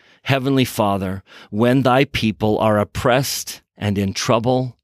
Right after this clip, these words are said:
surrounded by difficulties or assailed by temptation,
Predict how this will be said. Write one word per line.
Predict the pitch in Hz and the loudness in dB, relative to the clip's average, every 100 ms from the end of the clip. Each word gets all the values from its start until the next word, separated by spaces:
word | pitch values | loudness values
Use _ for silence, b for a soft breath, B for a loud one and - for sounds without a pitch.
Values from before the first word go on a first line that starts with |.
| _ b b b b | _ b b b b
surrounded | - 113 104 113 120 120 | -4 0 2 2 4 2
by | 98 101 | 2 0
difficulties | 87 120 - - 123 117 127 117 120 - | 0 0 0 0 0 0 0 0 0 -2
or | 101 | -2
assailed | 95 - - 113 120 110 | -2 -2 -2 0 0 0
by | 107 | -2
temptation, | 101 - 98 95 113 113 - 113 104 107 | -2 -4 -4 -4 0 0 0 -2 -2 -4